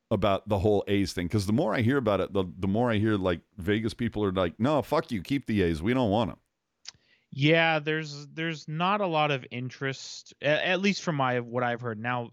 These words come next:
Speaker 2: i-, it's entirely possible that people I don't hear from and speak to maybe are wanting the A's here. I fully acknowledge that is possible. But from the people I've spoken to,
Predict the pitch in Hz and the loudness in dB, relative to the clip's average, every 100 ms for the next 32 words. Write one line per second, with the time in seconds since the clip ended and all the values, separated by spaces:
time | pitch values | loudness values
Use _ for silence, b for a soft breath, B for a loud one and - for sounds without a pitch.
0 | - 104 85 139 135 151 131 123 123 117 | -14 -12 -8 -6 -6 -8 -6 -4 -4 -4
1 | 117 117 127 131 123 110 110 - _ b | -6 -6 -8 -8 -4 -4 -4 -6 _ b
2 | b b _ - 135 135 123 120 123 135 | b b _ 0 0 0 -4 -4 -6 -4
3 | 147 139 - 123 110 - 104 104 - 110 | -4 -6 -10 -8 -8 -8 -10 -10 -10 -12
4 | 101 - 120 123 143 156 170 190 143 - | -10 -6 -4 0 2 2 4 2 0 -8
5 | 151 120 107 107 101 101 - 98 98 104 | -6 -4 -4 -8 -8 -10 -8 -8 -8 -2
6 | 117 104 110 104 104 101 98 98 - 107 | -2 -2 -2 -4 -4 -4 -6 -4 0 0
7 | - 98 98 104 131 110 - b b b | -2 -8 -8 0 2 2 -2 b b b
8 | b b b _ _ _ 139 143 - 135 | b b b _ _ _ -16 -10 0 2
9 | 127 123 170 185 165 160 156 170 160 160 | 2 0 -2 0 0 0 -4 -10 -8 -10
10 | 175 170 175 - | -8 -6 -6 -10